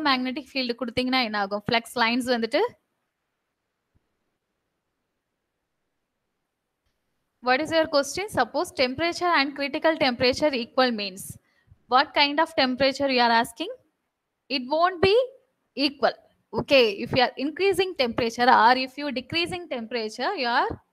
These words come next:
normal material will become a superconductor at a particular temperature. That temperature is known as critical temperature. Okay, so equilibrium temperature will be differ from critical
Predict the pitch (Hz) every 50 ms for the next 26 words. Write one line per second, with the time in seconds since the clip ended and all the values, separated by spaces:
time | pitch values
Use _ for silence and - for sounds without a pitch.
0 | _ _ _ - 247 262 277 311 330 349 311 269 247 240 233 285 294 294 302 302
1 | 247 247 240 214 233 226 - 254 254 254 254 311 403 - - 294 254 302 302 302
2 | 285 262 247 247 262 392 440 403 - 302 - - 262 285 302 339 - 320 320 320
3 | 311 247 214 202 - 202 202 - 214 196 202 226 262 330 320 - 330 294 285 294
4 | 302 285 - 311 285 262 247 - 254 247 254 277 370 - - - 269 233 - 269
5 | - 277 277 269 254 202 190 - - 180 196 - - - - - 226 - 370 415
6 | 440 _ _ _ _ _ _ _ _ _ _ _ _ _ _ _ _ - 262 190
7 | - 233 269 277 - - 370 359 370 370 370 359 349 - 269 240 - _ _ _
8 | _ _ _ _ _ _ _ _ _ _ _ _ _ _ _ _ _ _ _ _
9 | _ - 277 285 285 302 302 269 247 240 247 226 233 285 269 220 208 254 254 -
10 | 302 311 320 320 302 285 480 554 _ _ _ _ - - _ _ - 320 302 294
11 | 311 311 320 311 330